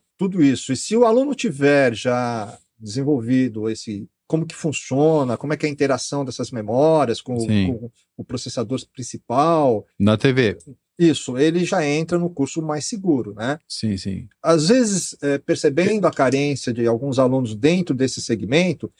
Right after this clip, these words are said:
Speaker 1: no próprio curso eu dou um, um, uma colherzinha, né? A gente explica, né? É,
Speaker 2: Sim.
Speaker 1: não tão, é, intensivamente como a gente vê no, no curso, no módulo dois, né?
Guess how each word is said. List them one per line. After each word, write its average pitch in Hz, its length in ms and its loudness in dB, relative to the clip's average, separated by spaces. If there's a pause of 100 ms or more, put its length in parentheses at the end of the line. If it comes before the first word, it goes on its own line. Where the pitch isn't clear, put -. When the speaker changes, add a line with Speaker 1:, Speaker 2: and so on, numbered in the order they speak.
Speaker 1:
no 160 120 0
próprio 202 360 2
curso 165 440 4
eu 160 120 4
dou 165 360 4
um, 147 480 -4
um, 123 400 -4 (380)
uma 160 140 -2
colherzinha, 160 680 4
né? 160 120 4
A 156 80 4
gente 135 160 -4
explica, 175 500 2
né? 165 240 2 (220)
É, 123 160 2
Speaker 2:
Sim. 143 80 4
Speaker 1:
não 202 200 6
tão, 156 600 2 (400)
é, 135 240 -12
intensivamente 139 1300 -2
como 131 340 0
a 120 40 -2
gente 120 260 -4
vê 131 340 2
no, 120 240 -4
no 117 220 -10
curso, - 420 -6 (100)
no 120 120 -8
módulo 117 280 0
dois, 180 380 4
né? 180 180 -6